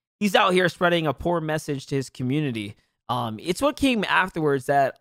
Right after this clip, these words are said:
I feel like the community has been indecisive about. There's some people that are upset that Epic decided to take his creator code and the fact that he cannot be mentioned or featured in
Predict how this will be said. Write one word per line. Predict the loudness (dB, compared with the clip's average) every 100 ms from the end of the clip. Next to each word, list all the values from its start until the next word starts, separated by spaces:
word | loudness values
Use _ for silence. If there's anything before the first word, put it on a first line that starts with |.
| _ 0
I |
feel | 0 2 4
like | 4 0
the |
community | -6 -4 -4 -4 -4 -2
has | 0 0 0 -2 -6 -12 _ _ _ -6
been | 0 0
indecisive | 0 0 0 2 0 0 -2
about. | -2 -4 -4
There's | -2 0
some | 0
people | 0 0 2
that | 2
are | 2 0
upset | -2 -2 0 2 2 2
that | 0 0 -4 _ _ _ 0
Epic | 2 2 0 -2
decided | 0 0 2 2 2 -2
to | -8
take | -2 -2 -2
his | -8 -8
creator | -2 0 0
code | -4 -4 -4 -8 _ _ _ _ _ -12
and | -10 -8 -2 -2
the |
fact | 2 0 0
that | -2
he | -4
cannot | -4 0 4 2 2
be | 0
mentioned | 0 0 0 0
or | -2
featured | -2 -4 -2 -2
in | -4